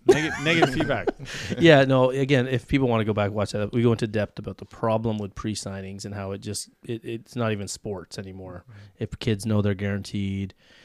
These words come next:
Speaker 2: and some kid works their butt off all summer and gets really good, and then they don't get to even get a spot be-, or even try out 'cause the team's full, guaranteed signings. But,
Speaker 3: Mm-hmm.
Speaker 2: but so we would say, so I think we're all in agreement that you, we should go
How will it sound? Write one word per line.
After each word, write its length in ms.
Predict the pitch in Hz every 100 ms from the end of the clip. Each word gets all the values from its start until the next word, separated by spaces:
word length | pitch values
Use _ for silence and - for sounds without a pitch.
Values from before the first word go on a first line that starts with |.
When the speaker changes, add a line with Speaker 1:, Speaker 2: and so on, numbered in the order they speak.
| _ -
Speaker 2:
and 140 | 98
some 180 | - 98
kid 160 | 110
works 240 | 101 104 -
their 100 | 98
butt 240 | 98 107
off 160 | 104 107
all 120 | 101
summer 680 | - 110 98 95 95 95 107
and 200 | 104 98
gets 220 | 107 101 107
really 200 | 101 95
good, 420 | 101 95 95 95
and 120 | 101
then 100 | 95
they 100 | 98
don't 240 | 101 98 104
get 180 | 101 -
to 380 | 101 95 95 92
even 220 | - 107
get 140 | 101 95
a 80 | 92
spot 400 | - 104 101 -
be-, 180 | 107 117 127
or 160 | 120
even 200 | 117 104
try 240 | - 98 113
out 180 | 123 -
'cause 140 | 98
the 80 | 95
team's 300 | - 107 92
full, 320 | - 92 - _ _ - - - - -
guaranteed 280 | 101 98 95
signings. 300 | 101 92 98
But, 180 | 127 131
Speaker 3:
Mm-hmm. 580 | - - - 98 - -
Speaker 2:
but 140 | 147
so 120 | -
we 220 | 156 220 240
would 160 | 180
say, 320 | - 120 117
so 140 | 127 147
I 20 |
think 140 | 208
we're 100 | 143
all 60 | 113
in 60 | 107
agreement 340 | 107 107 101
that 220 | 113 107 -
you, 380 | 143 135 123 127
we 180 | 123 120
should 280 | - 110
go 460 | 110 107 104 104